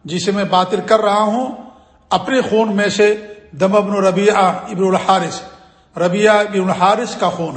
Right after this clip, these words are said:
ہے۔ ربیعہ ابن الحارث بن عبد المطلب، یہ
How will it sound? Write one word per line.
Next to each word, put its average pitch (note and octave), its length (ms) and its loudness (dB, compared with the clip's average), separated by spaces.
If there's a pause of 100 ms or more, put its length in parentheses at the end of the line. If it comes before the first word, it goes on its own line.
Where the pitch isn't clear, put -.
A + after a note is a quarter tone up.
ہے۔ - 160 -20 (680)
ربیعہ F3+ 240 0
ابن F#3 120 0
الحارث F#3+ 520 0
بن G3 100 -2
عبد F3 200 -6
المطلب، F3+ 500 -2 (1200)
یہ G#3+ 380 4